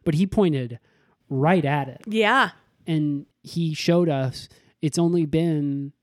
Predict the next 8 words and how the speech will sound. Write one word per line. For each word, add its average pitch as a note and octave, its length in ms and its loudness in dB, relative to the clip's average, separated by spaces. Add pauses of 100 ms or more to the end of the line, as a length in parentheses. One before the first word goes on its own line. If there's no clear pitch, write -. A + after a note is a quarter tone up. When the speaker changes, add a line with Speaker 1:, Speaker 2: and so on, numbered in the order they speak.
Speaker 1:
or F3+ 100 2
he, F3+ 260 2
he, F#3 140 2
he F3 380 -4
said, D3+ 420 -2 (240)
"We're E3+ 140 2
closer D#3+ 680 0
to C3 640 0